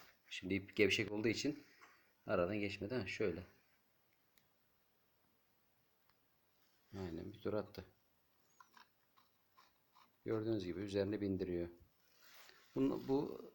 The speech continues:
ayarı bu. Şimdi burada anlatmak istediğim şu. Bu tam bunun şöyle pardon. Tam şu iğnenin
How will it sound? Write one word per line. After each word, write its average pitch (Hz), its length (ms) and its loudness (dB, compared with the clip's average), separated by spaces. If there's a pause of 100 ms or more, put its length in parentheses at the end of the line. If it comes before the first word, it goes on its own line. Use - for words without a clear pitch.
(100)
ayarı 127 360 8
bu. 117 160 -2 (2500)
Şimdi 123 220 -2
burada 131 160 4
anlatmak 131 380 2
istediğim 123 320 4
şu. 127 360 2 (300)
Bu 120 200 2 (640)
tam 143 260 6
bunun 127 440 8 (1080)
şöyle - 420 -8
pardon. 87 400 -8 (520)
Tam 131 200 0
şu - 160 -4
iğnenin 120 600 4